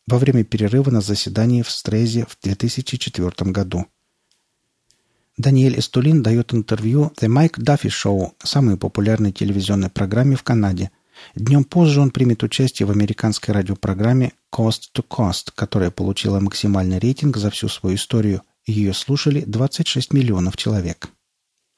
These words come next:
Европейский комиссар Хоакин Альмуния в Ротах-Эгерне, Германия, в две тысячи пятом году. Альмуния выступал за вынесение Европейской Конституции на голосование, так как, по его словам,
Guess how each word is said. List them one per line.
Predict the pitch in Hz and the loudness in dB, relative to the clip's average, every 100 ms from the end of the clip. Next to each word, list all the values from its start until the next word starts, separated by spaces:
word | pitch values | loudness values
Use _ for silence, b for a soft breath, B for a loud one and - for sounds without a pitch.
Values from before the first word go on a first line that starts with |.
| _ B B B B B B | _ B B B B B B
Европейский | 117 135 139 190 - 160 | 2 2 4 0 2 0
комиссар | 151 143 - 156 143 | 4 2 2 2 2
Хоакин | - 135 120 - - 135 135 | 2 0 0 -2 0 0 0
Альмуния | - 110 110 113 117 127 135 - - | 0 2 4 4 2 2 -2 -6 -4
в | 113 | 0
Ротах-Эгерне, | 131 - 131 - 135 107 92 90 90 | 0 0 -2 0 -2 0 0 -2 -4
Германия, | 95 104 113 139 143 | -2 0 2 2 2
в | 117 | 0
две | 98 104 | -4 -4
тысячи | 127 - - - | -4 -6 -8 -6
пятом | 101 - 101 | -4 -2 -2
году. | 101 101 95 90 _ _ B B B | 0 0 -2 -6 _ _ B B B
Альмуния | 110 123 170 170 160 | 0 4 6 6 6
выступал | 143 - 139 - 139 | 2 0 -2 2 2
за | 120 | 2
вынесение | 113 117 113 - 113 110 | 2 2 2 2 2 2
Европейской | 104 107 - 110 - 110 | 2 0 -2 -4 -4 -4
Конституции | 107 - 110 - 143 - | -4 -4 -4 -2 -2 0
на | 127 | 0
голосование, | 117 127 123 147 127 98 95 90 | 2 0 2 0 2 2 0 -2
так | - 151 | -2 -2
как, | 113 - | -2 -2
по | 104 | -2
его | 95 95 | -2 -4
словам, | 101 101 131 | -2 0 0